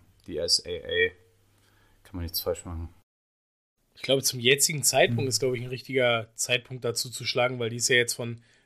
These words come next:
Speaker 2: mega teuer auf schon ziemlich günstiger geworden. Ist wahrscheinlich immer
Speaker 3: Ja,
Speaker 2: noch, gehört
Speaker 3: genau.
Speaker 2: natürlich immer noch zu den teureren,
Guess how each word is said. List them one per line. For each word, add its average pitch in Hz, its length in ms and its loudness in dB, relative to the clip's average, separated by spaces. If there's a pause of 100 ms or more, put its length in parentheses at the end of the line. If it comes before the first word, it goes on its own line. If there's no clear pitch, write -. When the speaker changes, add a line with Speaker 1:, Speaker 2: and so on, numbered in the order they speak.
Speaker 2:
mega 131 320 8
teuer 135 340 2
auf 117 280 0 (300)
schon 131 280 -2
ziemlich 127 400 -2 (320)
günstiger 139 500 0
geworden. 165 480 -6 (640)
Ist 120 200 -2
wahrscheinlich 156 420 4
immer 165 180 4
Speaker 3:
Ja, 175 60 6
Speaker 2:
noch, 165 160 8
gehört 113 200 6
Speaker 3:
genau. 110 120 -4
Speaker 2:
natürlich 135 320 -6
immer 143 140 -4
noch 143 100 -6
zu - 160 -14
den 120 160 -4
teureren, 165 720 -2